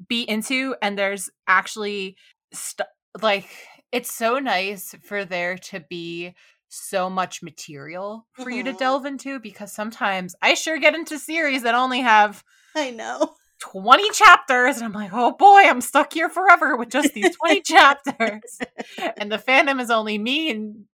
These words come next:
Speaker 1: two dead bugs. <laughs> Like
Speaker 2: And, uh, a few people writing Spanish language fic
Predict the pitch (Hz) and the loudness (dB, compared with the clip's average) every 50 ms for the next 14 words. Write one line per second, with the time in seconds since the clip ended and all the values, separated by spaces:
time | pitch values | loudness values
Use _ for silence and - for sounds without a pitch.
0 | _ _ _ _ - - 339 320 339 349 320 311 247 247 _ _ _ 180 180 196 | _ _ _ _ -4 -2 -2 0 0 -2 -2 -4 -8 -10 _ _ _ -20 -20 -20
1 | _ - 262 269 294 302 349 285 294 254 240 - _ _ _ _ 214 190 - 254 | _ 4 6 6 8 8 6 4 4 -4 -14 -18 _ _ _ _ -8 6 10 12
2 | 233 220 208 185 185 202 220 240 302 392 - - 381 381 - - 480 494 - - | 12 12 10 8 6 2 0 4 4 4 8 8 8 8 8 8 4 4 4 2
3 | 466 - - - 311 330 - - 330 226 214 208 208 214 214 208 202 185 - - | 0 2 2 0 0 0 0 -4 -2 0 0 2 2 0 -2 -4 -8 -12 -8 -4
4 | 208 220 208 208 208 208 202 202 202 196 - - _ - 202 202 - 240 254 262 | 0 2 4 6 6 4 4 2 2 0 -4 -6 _ -4 -4 -4 -2 -4 -4 -4
5 | - - 262 262 - 247 240 226 220 202 214 214 214 208 214 208 208 208 208 208 | -4 -4 -6 -4 0 0 2 2 2 2 2 2 2 2 2 0 0 -2 -4 -6
6 | 185 - - - - 208 202 214 233 220 - 208 196 185 180 170 170 160 160 - | -6 -8 -8 -6 -6 -6 -4 -4 -6 -6 -6 -4 -4 -4 -4 -4 -6 -8 -8 -10
7 | - - 170 156 135 135 | -8 -6 -6 -6 -6 -8